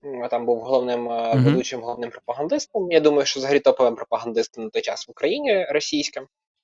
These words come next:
Speaker 1: І, е, зараз він веде власний YouTube-канал. Територіально я не впевнений, де він знаходиться, можливо, навіть в Україні.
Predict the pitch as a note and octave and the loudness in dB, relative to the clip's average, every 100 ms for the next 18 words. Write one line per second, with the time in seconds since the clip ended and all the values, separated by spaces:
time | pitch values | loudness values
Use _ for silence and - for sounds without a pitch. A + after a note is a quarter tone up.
0 | _ _ _ _ _ D#3 F3 F#3+ F#3+ F#3+ | _ _ _ _ _ -4 0 2 4 2
1 | F3+ D#3 D#3 D#3 C#3+ F3+ E3+ F3 - D3+ | 2 4 6 6 8 8 8 4 -2 -6
2 | C#3+ D3 D3 C#3 C#3+ - C3 C#3 - D3 | 0 6 8 8 4 2 -8 -8 -4 2
3 | A3 D4 - _ _ _ E3+ D#3+ D#3+ E3+ | 2 2 -2 _ _ _ 6 6 8 8
4 | C4+ A#3+ G3+ - C#3+ E3+ E3 - B2+ A2+ | 6 4 0 0 0 2 0 2 2 2
5 | A2 G#2+ A2+ A#2 C3 - - - - C3+ | -2 -2 -2 -2 -6 2 2 2 -4 0
6 | B2 C3+ F#3 C#3+ B2+ C3 A#2+ - G2+ D#2+ | 2 6 6 6 4 2 -4 -8 -8 -10